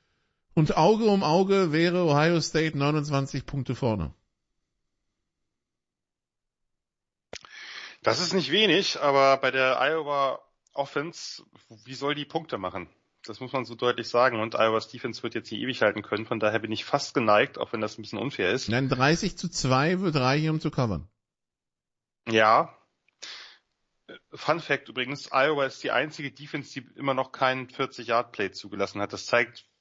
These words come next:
Speaker 2: nochmal, wie verschenkt das eigentlich ist, wenn du eine so unfassbar beschissene Offense hast, wie es die Hawkeyes haben.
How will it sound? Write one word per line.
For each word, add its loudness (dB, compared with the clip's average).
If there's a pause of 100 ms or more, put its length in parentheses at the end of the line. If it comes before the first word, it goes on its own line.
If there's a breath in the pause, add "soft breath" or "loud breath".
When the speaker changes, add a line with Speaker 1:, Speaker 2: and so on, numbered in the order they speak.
Speaker 2:
nochmal, 2
wie -18
verschenkt -6
das -6
eigentlich 0
ist, -6
wenn -2
du -2
eine 2 (140)
so -8
unfassbar -2
beschissene -6
Offense -2
hast, -4
wie -6
es -12
die -6
Hawkeyes 0
haben. 2